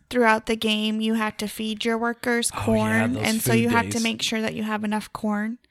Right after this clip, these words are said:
Speaker 2: Yes.
Speaker 1: for the food day.
Speaker 2: That's rough, 'cause you
Speaker 1: It
Speaker 2: lose
Speaker 1: is.
Speaker 2: victory <laughs> points. <laughs> Uh,
Speaker 1: If you don't feed your workers. <laughs>
Speaker 2: and you can go negative victory points in this game, as I
Speaker 1: Yeah.
Speaker 2: can attest.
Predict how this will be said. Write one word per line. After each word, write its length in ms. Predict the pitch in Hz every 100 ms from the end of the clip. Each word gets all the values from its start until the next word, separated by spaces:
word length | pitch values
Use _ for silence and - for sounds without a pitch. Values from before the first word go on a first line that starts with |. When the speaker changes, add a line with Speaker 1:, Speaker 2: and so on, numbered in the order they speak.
| - - - -
Speaker 2:
Yes. 260 | 117 120 233
Speaker 1:
for 60 |
the 60 | 214
food 300 | - 220 214
day. 180 | 233 220
Speaker 2:
That's 260 | 156 160
rough, 540 | 127 135 123 110 101 -
'cause 220 | 156 139
you 60 | 185
Speaker 1:
It 140 | 240
Speaker 2:
lose 120 | 220 226
Speaker 1:
is. 160 | 165
Speaker 2:
victory 460 | - 254 214 202 220
<laughs> 60 |
points. 1000 | - 220 - 214 214 294 - - - - -
<laughs> 760 | _ _ - - 202 - - - - - -
Uh, 240 | 139 123 139
Speaker 1:
If 160 | 294 339
you 80 |
don't 280 | 320 302 277
feed 200 | 285 247
your 100 | 226
workers. 480 | 214 208 - 269 277 - - -
<laughs> 40 | -
Speaker 2:
and 200 | 180 196
you 120 | 226
can 360 | - 247 240 302
go 160 | 339
negative 400 | 285 302 311 262
victory 300 | 311 381 190 135
points 280 | 123 117
in 80 | 113
this 100 | 110
game, 300 | - 107 110
as 160 | 120 131
I 60 |
Speaker 1:
Yeah. 180 | 139 175
Speaker 2:
can 240 | - - 147
attest. 640 | 147 156 170 131 139 -